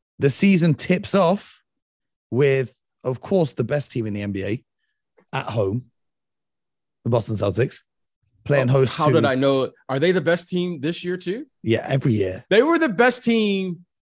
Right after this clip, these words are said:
Speaker 2: in the second half of the season last year.
Speaker 1: They're the
Speaker 2: I
Speaker 1: best
Speaker 2: will
Speaker 1: team
Speaker 2: say that.
Speaker 1: every year. They're the best teams. Even if they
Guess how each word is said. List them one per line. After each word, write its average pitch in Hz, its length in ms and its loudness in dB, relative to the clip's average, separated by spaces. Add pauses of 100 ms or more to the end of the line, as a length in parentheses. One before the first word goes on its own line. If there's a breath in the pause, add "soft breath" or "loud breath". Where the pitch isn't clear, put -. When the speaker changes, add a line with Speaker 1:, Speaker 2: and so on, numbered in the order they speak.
(520)
Speaker 2:
in 151 100 -2
the 147 80 -2
second 202 440 0
half 151 200 0
of 123 140 -8
the 117 40 -12
season 110 380 -10
last 87 300 -12
year. 156 100 2
Speaker 1:
They're 185 60 2
the 185 140 2
Speaker 2:
I - 40 2
Speaker 1:
best 208 140 6
Speaker 2:
will 175 80 2
Speaker 1:
team 208 220 6
Speaker 2:
say 185 40 0
that. 190 80 0
Speaker 1:
every 170 220 0
year. 104 320 -4 (640 soft breath)
They're 151 120 2
the 156 80 0
best 196 280 0
teams. 175 400 2 (380)
Even 180 400 0 (140)
if 170 160 -4
they 175 200 -2